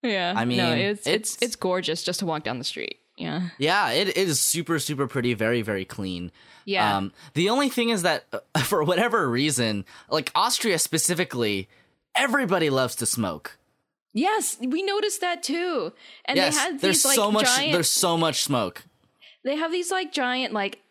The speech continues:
Speaker 1: ashtray things that look, that are, like, designed to look like cigarette packs so that people know where to throw their cigarettes when they're done. But yeah, everyone
Speaker 2: Mm-hmm.
Speaker 1: there feels like that they all smoke. And, I mean, obviously not everyone, but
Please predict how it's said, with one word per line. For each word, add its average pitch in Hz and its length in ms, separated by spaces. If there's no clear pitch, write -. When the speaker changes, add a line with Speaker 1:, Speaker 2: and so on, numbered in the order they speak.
Speaker 1:
ashtray 302 640
things 359 400
that 233 160
look, 208 440
that 208 240
are, 190 140
like, 185 460
designed 226 440
to 269 100
look 220 220
like 185 140
cigarette 180 440
packs 254 300
so 202 100
that 170 140
people 190 260
know 170 200
where 170 180
to 175 80
throw 175 360
their 160 180
cigarettes 165 580
when 165 160
they're 147 160
done. 156 360
But 180 200
yeah, 190 160
everyone 214 720
Speaker 2:
Mm-hmm. 147 120
Speaker 1:
there 151 460
feels 180 340
like 147 300
that - 160
they 156 200
all 156 160
smoke. - 520
And, 98 380
I 170 60
mean, 135 220
obviously 151 300
not 113 200
everyone, 73 440
but - 240